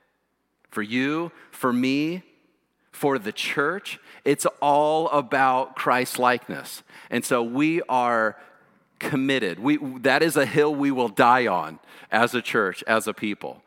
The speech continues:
And so that is our true focus. And so we wanna celebrate the differences within our diversity, and not just overlook it or dismiss it or ignore it. 'Cause there's a lot of diversity among us.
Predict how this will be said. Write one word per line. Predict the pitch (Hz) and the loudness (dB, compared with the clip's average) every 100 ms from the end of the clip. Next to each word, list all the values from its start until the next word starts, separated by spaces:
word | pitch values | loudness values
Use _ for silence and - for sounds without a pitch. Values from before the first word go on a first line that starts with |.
| - - | -20 -8
And | 110 | -2
so | 120 | 0
that | 101 101 120 131 127 | 0 2 4 4 2
is | 123 113 | -2 -2
our | 110 110 | -2 -2
true | - 120 | -2 -4
focus. | 110 110 104 - 85 - - - - | -4 -2 -2 -4 -8 -10 -20 -20 -8
And | 123 | -2
so | 143 131 | 2 2
we | 156 | 2
wanna | 180 147 | 2 0
celebrate | - 151 151 160 139 156 165 110 | 0 2 2 2 2 0 0 -6
the | 107 | -4
differences | 120 131 175 165 196 226 - - _ _ _ _ _ - | 0 0 0 -2 -2 -2 -6 -16 _ _ _ _ _ -8
within | 113 123 147 | -4 0 2
our | 147 147 | 2 2
diversity, | 143 139 139 156 - 170 190 190 _ _ _ | 2 0 0 -2 -4 -4 -6 -8 _ _ _
and | 131 | 0
not | 143 175 180 | 4 4 2
just | 202 185 - | 0 0 -2
overlook | 147 156 147 131 143 - | -2 0 0 0 0 0
it | 165 - | -2 -2
or | 123 | -4
dismiss | 117 113 - 135 139 165 | -4 -6 -4 -4 -4 -4
it | 147 | -4
or | 131 131 | 0 -2
ignore | 131 170 185 | -2 -6 -6
it. | 76 - _ _ _ _ _ - - | -8 -12 _ _ _ _ _ -20 -2
'Cause | 156 117 | 0 2
there's | 147 165 | 2 2
a | 156 | 2
lot | 156 165 | 2 2
of | 160 | 2
diversity | 143 139 143 151 147 143 | 0 2 2 0 -2 -2
among | 135 151 151 | 0 -2 -2
us. | 147 180 - | -6 -12 -16